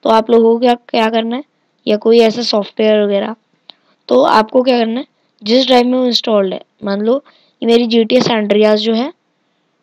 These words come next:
वो सी drive में है इंस्टॉल, तो सी drive में जाऊँगा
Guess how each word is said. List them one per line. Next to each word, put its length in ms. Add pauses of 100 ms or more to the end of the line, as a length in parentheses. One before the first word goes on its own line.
वो 280
सी 260
drive 280
में 120
है 240
इंस्टॉल, 540 (420)
तो 60
सी 220
drive 220
में 120
जाऊँगा 400